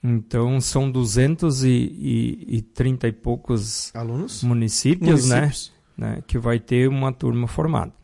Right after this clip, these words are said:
Speaker 1: Ah, nós optamos por fazer aqui em Lagoa Vermelha, porque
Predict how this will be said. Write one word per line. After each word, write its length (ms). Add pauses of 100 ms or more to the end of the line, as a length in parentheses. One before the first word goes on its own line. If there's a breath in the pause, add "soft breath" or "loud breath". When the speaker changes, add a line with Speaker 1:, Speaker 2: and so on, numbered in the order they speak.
(540 soft breath)
Speaker 1:
Ah, 280
nós 520
optamos 640
por 160
fazer 400
aqui 260
em 260
Lagoa 300
Vermelha, 580 (540 soft breath)
porque 420